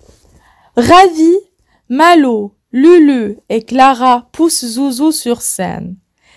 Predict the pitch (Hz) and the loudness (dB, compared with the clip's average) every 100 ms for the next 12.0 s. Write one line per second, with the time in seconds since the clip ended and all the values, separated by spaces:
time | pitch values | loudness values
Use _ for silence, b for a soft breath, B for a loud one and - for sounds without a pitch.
0 | _ - 269 262 240 - 262 269 - 196 | _ -6 -2 -2 -2 -6 -4 -4 -4 -6
1 | - - - 208 190 185 170 175 170 180 | -6 -10 -4 0 0 -2 -4 -6 -4 -6
2 | 165 160 - - _ b b b - 240 | -6 -8 -12 -20 _ b b b -2 0
3 | 214 294 294 294 233 262 - 262 262 247 | 2 0 2 -2 0 -4 -4 -2 -4 0
4 | 254 247 - 226 190 170 170 - _ _ | 0 0 -4 -6 -6 -6 -10 -14 _ _
5 | _ - 220 254 - - - 196 170 _ | _ -6 -2 -2 -4 -6 -6 -8 -10 _
6 | _ - 175 226 214 240 226 202 185 - | _ -16 -8 -6 -4 -2 0 -2 -6 -8
7 | 202 202 185 170 156 - - _ _ _ | -4 -2 -2 -4 -6 -10 -18 _ _ _
8 | _ _ _ _ b b b - - 277 | _ _ _ _ b b b -8 0 0
9 | 233 311 392 440 - 262 269 262 - 269 | 0 -2 -2 -2 -2 0 0 -4 -4 -4
10 | 262 277 262 220 214 220 220 208 226 208 | -4 -2 -2 -2 -2 -4 -6 -6 -6 -6
11 | 208 196 190 - 220 185 170 156 - 180 | -4 -4 -6 -10 -8 -6 -8 -10 -14 -18